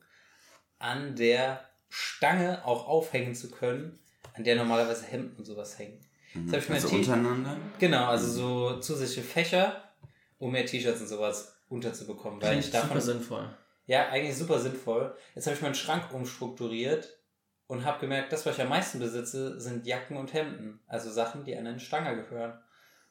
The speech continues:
Speaker 1: Und meine T-Shirts umsortiert. Jetzt sitzen meine T-Shirts alle fein säuberlich im Schrank. Alle Fächer sind belegt. Ich hab ein großes Fach noch für meinen ganzen Bergsportkram.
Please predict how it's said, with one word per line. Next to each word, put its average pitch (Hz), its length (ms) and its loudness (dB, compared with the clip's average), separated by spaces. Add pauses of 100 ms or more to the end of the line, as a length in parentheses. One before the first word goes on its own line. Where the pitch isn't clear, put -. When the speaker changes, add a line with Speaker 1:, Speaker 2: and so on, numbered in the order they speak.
Speaker 1:
Und 120 60 -6
meine 120 160 2
T-Shirts 170 340 2
umsortiert. 120 460 0
Jetzt 117 140 -2
sitzen 127 200 -6
meine 120 160 -2
T-Shirts 135 340 -4
alle 135 200 -2
fein 131 260 -4
säuberlich 131 380 0
im 123 80 -8
Schrank. 143 420 -4
Alle 135 140 -2
Fächer 143 320 0
sind 123 140 -4
belegt. 123 300 0
Ich 127 140 -4
hab 120 80 0
ein 131 100 -4
großes 131 380 0
Fach 151 240 2
noch 151 120 -6
für 139 100 -6
meinen 127 160 -2
ganzen 160 280 2
Bergsportkram. 139 880 0